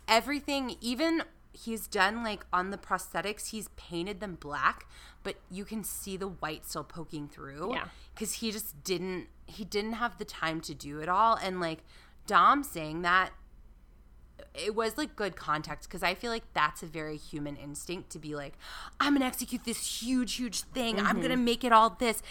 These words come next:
Speaker 1: And, like, you forget, like, each step takes time. Allow
Speaker 2: Yeah.
Speaker 1: yourself that time.
Speaker 2: Yeah. And there's a clock in the middle of his forehead, so w-, w-, he should have paid attention to that.
Speaker 1: It's,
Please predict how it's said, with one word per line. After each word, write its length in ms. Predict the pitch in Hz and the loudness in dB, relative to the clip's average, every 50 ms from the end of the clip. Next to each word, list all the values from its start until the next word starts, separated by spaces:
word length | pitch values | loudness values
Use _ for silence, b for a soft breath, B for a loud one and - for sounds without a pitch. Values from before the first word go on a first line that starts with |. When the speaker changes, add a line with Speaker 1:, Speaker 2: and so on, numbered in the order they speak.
| B B B B B - | B B B B B 0
Speaker 1:
And, 180 | 226 220 214 | 2 2 2
like, 280 | 208 196 180 175 170 - - - | 2 0 0 0 -2 -6 -14 -12
you 140 | - 196 214 | -8 -8 -6
forget, 400 | 196 - 220 196 - 208 196 - | -6 -6 -6 -2 2 2 2 2
like, 120 | 160 160 - - | 0 -6 -8 -10
each 180 | - 196 208 - | -10 -8 -6 -6
step 300 | - - 254 247 240 - | -4 -2 -2 -4 -4 -4
takes 320 | - 208 208 - - - - | -8 -8 -8 -8 -8 -10 -10
time. 540 | - - - 151 156 156 143 131 127 135 - - - - | -10 -4 0 4 4 4 4 2 -4 -12 -14 -12 -6 -6
Allow 420 | 170 156 147 156 160 151 156 160 | -4 -2 0 2 4 4 4 4
Speaker 2:
Yeah. 20 | |
Speaker 1:
yourself 360 | 160 156 156 - - 139 - - | 2 -2 -6 -4 -4 -4 -6 -6
that 200 | - 143 - - | -8 -12 -10 -10
time. 640 | - - - - - 139 - - - - - - 190 - - - - - - - - - - - - - - - - - | -12 -12 -10 -10 -10 -10 -10 -12 -16 -20 -20 -20 -20 -20 -20 -20 -20 -20 -20 -20 -20 -20 -20 -20 -20 -20 -20 -18 -8 -4
Speaker 2:
Yeah. 180 | 165 - - - - - - - - - - - - - - | -2 -2 -2 -4 -8 -14 -20 -20 -20 -20 -20 -20 -20 -14 -10
And 120 | 196 190 | -8 -6
there's 120 | 208 202 226 | -6 -4 -4
a 60 | 226 | -2
clock 260 | - - 269 277 269 | 4 8 8 8 8
in 60 | 254 | 6
the 60 | 208 | 2
middle 160 | 202 180 170 160 | 4 4 2 2
of 60 | 151 | 0
his 120 | 151 - | -4 -4
forehead, 380 | - 156 147 147 156 - 151 - | -4 -4 -4 -4 -4 -6 -6 -6
so 100 | 202 - | -8 -8
w-, 240 | - 180 - - - | -8 -8 -12 -10 -10
w-, 240 | - - 127 127 208 | -10 -8 -8 -8 -8
he 240 | 185 202 214 214 208 | -6 -6 -6 -6 -6
should 160 | - - 196 | -6 -8 -8
have 220 | 202 190 180 - | -8 -8 -10 -8
paid 120 | - 190 151 | -6 -4 -4
attention 340 | 151 175 147 147 - - 151 | -4 -4 -6 -6 -8 -8 -4
to 20 | - | 0
that. 280 | 107 95 80 71 - - - - - - - - - - b b b b b b b b b b b b b - - - - - - - - - - - - B B B B B B - | 0 0 0 0 -4 -12 -20 -20 -20 -20 -20 -20 -20 -20 b b b b b b b b b b b b b -20 -20 -20 -20 -20 -20 -20 -20 -20 -20 -20 -20 B B B B B B -2
Speaker 1:
It's, 200 | 240 233 - - | -2 -2 -4 -6